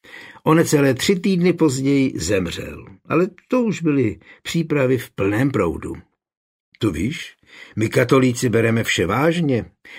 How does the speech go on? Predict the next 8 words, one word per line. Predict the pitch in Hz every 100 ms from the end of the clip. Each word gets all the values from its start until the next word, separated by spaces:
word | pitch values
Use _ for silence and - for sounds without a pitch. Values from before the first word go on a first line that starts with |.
| -
a | 104
přání | - 120 123 135 147 156 156
svatého | 135 127 139 120
otce | 123 - 131
plníme | 123 107 107 110 127
neprodleně. | 113 - 92 85 95 85 85 87 - _ - - - -
Neprovokuj, | 120 123 131 131 117 117 - 104 98
Petře. | - 107 95 - 92 87 82 78